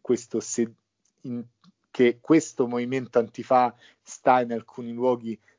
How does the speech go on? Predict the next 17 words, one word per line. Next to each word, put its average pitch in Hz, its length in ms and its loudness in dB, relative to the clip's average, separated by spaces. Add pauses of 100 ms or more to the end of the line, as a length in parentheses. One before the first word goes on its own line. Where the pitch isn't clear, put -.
sovradeterminando 135 2250 -2
le 120 280 -4
forme 139 800 -2
e 123 120 -8
i 113 60 -6
livelli 117 540 -2
di 110 100 -8
lotta, 120 920 -4
ehm, 104 1300 -4 (1120)
che, 110 500 -2 (100)
che - 140 -6
si - 160 -8
stanno 110 440 -2
producendo 113 600 -2
in 104 80 -6
queste - 280 -6
manifestazioni. 107 1120 -6